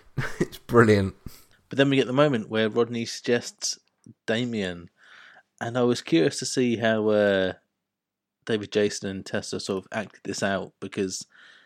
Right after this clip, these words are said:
Speaker 2: I think it, probably one of the hardest things to act, I think, is, like, something that you already know, acting as a surprise, and when it,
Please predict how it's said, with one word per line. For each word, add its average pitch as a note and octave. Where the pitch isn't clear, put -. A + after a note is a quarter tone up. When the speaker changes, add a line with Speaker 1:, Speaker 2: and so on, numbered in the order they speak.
Speaker 2:
I A2
think -
it, -
probably A#3
one C#3+
of B2
the A#2+
hardest C3
things A2+
to G2+
act, -
I F#2+
think, F#2
is, F#2+
like, F#2+
something A2+
that G#2+
you G#2+
already G#2+
know, F#2+
acting G#2+
as G2+
a -
surprise, F#2
and G#2+
when G#2
it, -